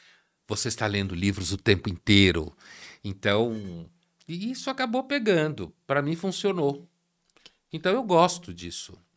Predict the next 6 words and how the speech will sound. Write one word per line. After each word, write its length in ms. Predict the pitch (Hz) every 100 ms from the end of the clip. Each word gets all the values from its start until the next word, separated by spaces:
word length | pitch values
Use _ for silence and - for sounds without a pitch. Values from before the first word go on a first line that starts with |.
| -
Mas, 400 | 95 98 95 -
é, 520 | 95 92 92 90 85 - - -
sem 360 | - 196 233
dúvida 320 | 202 208 190
nenhuma, 340 | 151 131 170 196
tem, 260 | 196 190